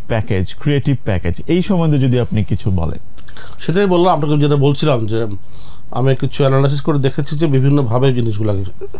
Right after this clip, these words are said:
Speaker 2: করা যায়, এবং বাংলাদেশের মানুষের মধ্যে একটা, একটা গোপন ইচ্ছা আমি একটু পেয়েছি,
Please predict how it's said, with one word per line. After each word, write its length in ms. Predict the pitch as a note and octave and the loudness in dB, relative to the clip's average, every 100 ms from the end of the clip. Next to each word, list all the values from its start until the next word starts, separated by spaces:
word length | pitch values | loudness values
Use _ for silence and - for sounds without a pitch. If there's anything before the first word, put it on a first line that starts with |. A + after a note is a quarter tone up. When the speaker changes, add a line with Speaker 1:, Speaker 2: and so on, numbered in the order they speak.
| - | -4
Speaker 2:
করা 220 | G#2+ G2 | -2 -2
যায়, 180 | F2 C2+ - - - - - - | -2 -2 -4 -4 -4 -4 -4 -2
এবং 520 | C#3 C3 C3+ C3 C3 C3+ A#2 - | 2 2 4 2 0 -2 -4 -4
বাংলাদেশের 540 | A#2 C3+ D3 D3 E3 | 0 0 2 2 2
মানুষের 420 | C#3+ C#3+ C#3+ D#3+ | 2 2 2 0
মধ্যে 480 | D3+ D3 C#3 D3 D3 - | 2 0 0 2 0 -2
একটা, 320 | B2+ - F3 | -2 0 0
একটা 360 | D#3 B2 - C#3+ | 0 -2 -2 0
গোপন 380 | B2 C3 D3 B2+ | 0 2 2 0
ইচ্ছা 280 | A#2+ - | -2 0
আমি 120 | B2+ B2 | 0 0
একটু 420 | - - A#2+ A2 | 0 -2 -2 -2
পেয়েছি, 380 | - A#2 - - | -2 -2 -2 -4